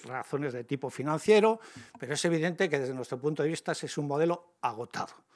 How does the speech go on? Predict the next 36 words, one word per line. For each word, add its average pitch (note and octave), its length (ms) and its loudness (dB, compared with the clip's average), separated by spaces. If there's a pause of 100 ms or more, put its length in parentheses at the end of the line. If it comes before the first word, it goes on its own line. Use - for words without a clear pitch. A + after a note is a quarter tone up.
(720)
Y D3 80 -4
en D#3 80 2
segundo G3 300 6
lugar, G#3 300 10
por F#3 120 4
una F3+ 200 6
razón F#3 400 4
todavía D#3+ 420 4
más, E3+ 400 2 (600)
incluso G3 460 0
de F3 100 4
sentido D#3 480 2
común F#3 300 0
y C#3+ 80 -2
práctica, B2 760 0 (640)
es - 140 -10
que G3 160 2
si - 160 -2
se D3+ 140 2
produce E3+ 360 2
la F3 80 2
investidura E3+ 680 2
y C3 100 -8
se - 180 -4
produce D3 560 -2
la E3 180 4
legislatura D3+ 720 2 (360)
o C#3 100 -6
se C3 160 -6
da E3+ 400 6
comienzo D#3 440 -2
a A#2+ 40 -4
la D3+ 100 4
legislatura, F3 760 2
el C#3 200 -2
bloque - 640 4